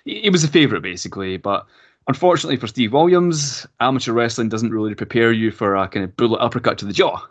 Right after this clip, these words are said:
um, which is exactly what Bart Gunn hit him with to eliminate Steve Blackman via knockout from the Brawl for All tournament. Bart Gunn went on to win Brawl for All after punching out Bradshaw in the finals. And, uh, W W F did not plan for this,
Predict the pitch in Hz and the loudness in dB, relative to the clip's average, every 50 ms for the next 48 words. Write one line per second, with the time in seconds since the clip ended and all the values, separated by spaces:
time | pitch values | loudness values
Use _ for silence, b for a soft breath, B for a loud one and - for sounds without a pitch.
0 | - - 92 90 87 92 95 - - - 101 98 104 98 117 113 - - 110 101 | -12 -10 -10 -8 -8 -10 -10 -10 -10 -8 -8 -6 -2 0 2 2 2 0 -2 -2
1 | 95 95 - - 110 104 107 110 - 101 98 95 - - - 110 107 107 107 107 | -4 -4 -2 0 0 0 0 0 -2 -4 -2 -2 -2 -4 -2 -2 -2 -2 -2 -4
2 | - - 110 101 90 - 104 107 120 135 143 131 117 98 - - - 107 92 - | -6 -4 -4 -2 -2 0 0 4 4 6 6 6 4 2 0 -2 -4 -4 -2 0
3 | 101 101 90 92 - 101 98 95 92 92 104 - - 113 104 101 107 117 123 123 | 0 0 0 0 -4 -6 -6 -6 -8 -10 -12 -8 -4 -2 0 2 2 2 2 2
4 | - 101 90 78 - 101 98 92 - - 110 110 107 - 113 101 98 101 143 139 | 0 0 -2 -2 -2 -4 -4 -2 0 0 0 0 0 2 2 0 2 4 4 2
5 | 123 98 87 78 - _ _ _ _ _ _ B B B B B 123 - 160 160 | 2 2 0 -4 -10 _ _ _ _ _ _ B B B B B 0 4 6 6
6 | 156 139 123 147 147 156 160 147 147 - 127 127 131 135 131 131 127 - 127 113 | 6 6 4 4 4 4 4 0 -2 -2 -2 -2 0 0 0 0 0 0 0 0
7 | 120 135 139 143 135 113 123 131 131 117 - 120 120 127 139 151 151 147 143 147 | 2 2 4 2 2 0 0 0 -2 -2 -2 -2 0 2 2 4 2 2 0 -2
8 | B B B B 113 120 113 - 107 - - 127 131 - - 117 117 117 117 113 | B B B B -4 -4 -2 -2 -4 -2 -2 -2 -2 -2 -2 0 0 0 -2 0
9 | - 117 123 135 123 - - 127 127 123 120 117 104 - 120 127 135 143 156 175 | 2 4 4 4 2 2 2 2 2 2 2 0 -2 -2 0 0 2 2 2 0
10 | - - _ _ _ _ _ _ _ _ _ - 107 98 - 101 101 101 98 98 | -2 -6 _ _ _ _ _ _ _ _ _ -10 -10 -8 -6 -4 -4 -2 -2 -4
11 | 98 - _ - 120 110 - 147 143 147 131 107 113 113 113 120 117 110 - - | -4 -8 _ -18 -10 -4 0 2 4 4 4 4 4 4 4 4 4 2 -2 -4
12 | 113 107 90 98 98 101 107 110 117 123 143 165 - - - 104 95 92 85 - | -6 -6 -6 -6 -6 -6 -4 -2 2 2 2 2 2 -2 -6 -6 -6 -6 -8 -10
13 | 95 95 110 151 156 - | -10 -8 -6 -6 -6 -8